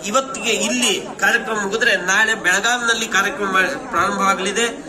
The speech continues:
ಆನಂತರ ಮುಂದೆ ಹುಬ್ಬಳ್ಳಿ, ಧಾರವಾಡದಲ್ಲಿ, ಹೀಗೆ ಬೇರೆ ಬೇರೆ, ಚಿತ್ರದುರ್ಗದಲ್ಲಿ,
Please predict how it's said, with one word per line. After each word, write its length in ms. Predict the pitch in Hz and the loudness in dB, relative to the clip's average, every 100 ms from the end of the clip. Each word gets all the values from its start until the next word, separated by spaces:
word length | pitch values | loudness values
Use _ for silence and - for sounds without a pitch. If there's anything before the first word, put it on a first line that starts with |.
| - | -2
ಆನಂತರ 340 | 190 220 208 202 | -2 -2 -4 -6
ಮುಂದೆ 680 | 202 247 247 233 165 - - | -2 -2 0 0 -2 -6 -8
ಹುಬ್ಬಳ್ಳಿ, 400 | 202 190 233 220 | -6 0 0 2
ಧಾರವಾಡದಲ್ಲಿ, 680 | 190 202 208 208 196 220 240 | 2 2 2 0 0 -2 -2
ಹೀಗೆ 280 | 233 208 185 | -4 -4 -4
ಬೇರೆ 340 | 156 220 247 | 2 2 4
ಬೇರೆ, 400 | 247 262 247 190 | 2 4 0 -2
ಚಿತ್ರದುರ್ಗದಲ್ಲಿ, 920 | 226 247 240 233 208 214 214 254 247 | -6 -4 -4 -4 -4 -4 -2 -2 -4